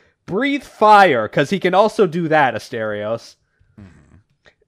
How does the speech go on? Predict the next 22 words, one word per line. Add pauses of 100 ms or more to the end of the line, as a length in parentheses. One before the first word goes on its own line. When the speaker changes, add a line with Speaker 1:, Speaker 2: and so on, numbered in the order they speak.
(120)
Speaker 1:
Uh,
Speaker 2:
Sounds
like
a
very
useful
ant. (680)
Speaker 1:
uh, (220)
also
has
Dulcie,
their
dragon
friend,
breathe
fire. (280)
The
two
fireballs
clash, (440)
and
then